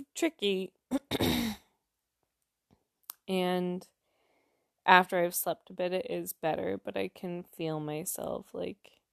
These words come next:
fading a little bit. This is, like, now there are probably people <clears throat> who do night shift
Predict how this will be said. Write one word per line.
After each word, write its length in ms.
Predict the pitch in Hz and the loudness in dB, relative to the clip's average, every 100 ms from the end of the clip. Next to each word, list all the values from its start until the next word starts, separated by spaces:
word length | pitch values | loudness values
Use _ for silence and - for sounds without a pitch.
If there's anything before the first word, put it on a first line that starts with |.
| _ _ _ _ | _ _ _ _
fading 800 | - - 151 - 160 - 214 202 _ _ _ - | -10 -4 -4 -4 -10 -10 -12 -16 _ _ _ -14
a 60 | 196 | -10
little 320 | 214 170 - - | -6 -6 -8 -10
bit. 220 | 220 - _ _ _ _ _ _ - | -12 -12 _ _ _ _ _ _ 4
This 200 | 220 233 | 8 8
is, 260 | 247 233 220 | 8 6 6
like, 340 | 226 214 214 _ - _ _ _ _ _ _ _ _ - | 6 6 4 _ -20 _ _ _ _ _ _ _ _ -2
now 220 | 214 233 | 10 12
there 200 | 240 247 | 12 12
are 60 | 240 | 10
probably 360 | 254 311 269 | 8 10 10
people 680 | 240 - 254 226 233 220 - _ _ | 6 0 -2 2 2 2 0 _ _
<clears throat> 200 | - - | -16 -4
who 640 | 240 240 254 - - 220 | 0 4 4 0 -4 0
do 180 | 208 208 | 4 6
night 340 | 196 190 185 190 | 8 8 6 0
shift 420 | 196 180 - | 2 2 0